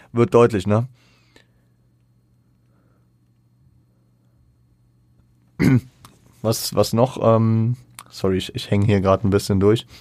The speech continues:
Was noch, was noch, ähm, deutlich wird, ist nämlich, dass Kendrick, beziehungsweise Kung Fu Kenny, den Begriff D N A nochmal neu, äh, ja, eine neue Bedeutung gibt. Also es ist hier in dem Fall von Kung Fu Kennys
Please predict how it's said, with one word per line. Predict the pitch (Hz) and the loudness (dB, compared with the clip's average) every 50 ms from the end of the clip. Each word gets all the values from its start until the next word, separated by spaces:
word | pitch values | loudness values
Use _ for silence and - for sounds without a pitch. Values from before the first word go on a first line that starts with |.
| - - _ _ _ _ _ _ _ _ _ _ _ _ - - | -20 -20 _ _ _ _ _ _ _ _ _ _ _ _ -20 -12
Was | - 104 104 104 - | -6 -4 -4 -2 0
noch, | - 117 117 - - 95 | 2 2 2 2 0 0
was | 104 101 - | 0 0 2
noch, | 110 110 110 - - | 0 0 0 2 2
ähm, | 101 98 98 98 92 95 95 90 | 2 2 0 0 -2 -4 -4 -2
deutlich | - 104 110 - - - - | -2 -2 -2 -2 -4 -4 -2
wird, | 104 110 - | -2 -2 -2
ist | - - 101 - | -4 -6 -6 -4
nämlich, | 113 101 101 104 - - | -2 -2 -2 -4 -4 -4
dass | - 101 - - - - _ _ _ _ _ _ _ _ _ _ _ - | -4 -4 -4 -6 -12 -20 _ _ _ _ _ _ _ _ _ _ _ -6
Kendrick, | - 107 117 123 110 110 113 120 127 - - _ _ _ _ - _ _ | -2 0 0 2 2 2 2 0 -2 -4 -10 _ _ _ _ -20 _ _
beziehungsweise | - 90 - - - 92 - 95 95 98 | -12 -10 -8 -6 -6 -4 -2 -2 -2 0
Kung | - - 113 104 | 0 0 0 0
Fu | - 95 92 | -2 -4 -8
Kenny, | - - 101 107 113 110 110 117 127 127 - _ _ _ _ _ _ _ _ | -4 -2 0 2 2 2 2 2 0 -2 -6 _ _ _ _ _ _ _ _
den | - 101 98 | -6 -4 -2
Begriff | 95 95 92 - 107 107 - | -2 -2 -2 -2 -2 -4 -4
D | - 107 104 104 | -4 -4 -2 -2
N | 101 95 | 0 0
A | - 101 110 110 | 0 0 0 0
nochmal | 107 104 98 110 101 95 95 | 0 -2 -2 -2 -2 -2 -2
neu, | 98 98 98 101 104 104 104 104 104 - _ _ _ _ _ _ _ _ _ _ _ _ _ _ _ _ _ _ _ _ _ _ _ _ _ _ _ _ _ | 0 0 0 0 0 0 0 0 -2 -6 _ _ _ _ _ _ _ _ _ _ _ _ _ _ _ _ _ _ _ _ _ _ _ _ _ _ _ _ _
äh, | |
ja, | - 123 123 120 120 120 113 113 117 117 113 110 107 101 127 - - - _ _ _ _ _ _ _ _ _ 110 120 127 123 | 0 0 2 4 4 4 4 4 4 4 4 2 0 -2 -6 -10 -18 -20 _ _ _ _ _ _ _ _ _ 2 4 4 4
eine | 107 95 95 98 | 2 0 0 0
neue | 101 107 117 123 120 | 0 2 2 2 2
Bedeutung | 110 101 113 127 139 135 - 101 90 | 2 2 2 2 2 0 -2 -4 -4
gibt. | 92 92 90 - - - - | -4 -6 -8 -8 -12 -10 -6
Also | 101 98 98 98 | -4 -2 0 0
es | 92 - - 101 104 - | 0 0 -2 -4 -6 -6
ist | - 98 117 - - | -8 -8 -10 -10 -10
hier | - - - - 110 120 120 117 110 | -14 -16 -10 -4 0 2 2 2 2
in | 104 98 | 0 -2
dem | - - 110 113 110 | -2 -2 -2 -2 -2
Fall | - - 107 110 123 131 123 127 127 | -2 0 2 2 4 2 2 0 -4
von | - - - 113 104 104 104 107 104 104 | -10 -10 -8 -6 -6 -4 -4 -6 -8 -8
Kung | - 117 117 | -6 -6 -8
Fu | - 117 - | -6 -8 -8
Kennys | - 123 113 113 113 117 120 - - | -4 -4 -2 -2 -2 -2 -4 -8 -12